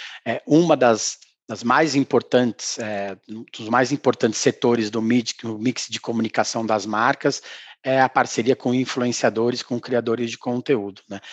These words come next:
Essa relevância cresceu muito recentemente, né? É, do outro lado, você tem uma empresa com mais de setenta anos, com atuação no país todo.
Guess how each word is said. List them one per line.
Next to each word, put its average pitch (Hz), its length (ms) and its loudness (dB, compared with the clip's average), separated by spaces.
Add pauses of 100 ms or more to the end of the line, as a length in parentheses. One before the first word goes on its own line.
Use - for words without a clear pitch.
(120)
Essa - 120 0
relevância 117 580 2
cresceu 135 420 4
muito 139 460 2
recentemente, 107 960 -6
né? 110 140 -8 (480)
É, 117 560 2 (400)
do 123 120 4
outro 170 220 6
lado, 147 180 6
você 175 80 -2
tem 170 120 4
uma 165 100 6
empresa 151 400 4
com 135 140 -2
mais 139 180 4
de - 80 -8
setenta 117 480 -2
anos, 131 520 4 (280)
com 120 260 0
atuação 120 440 0
no 120 100 -2
país 120 420 0
todo. 110 440 -2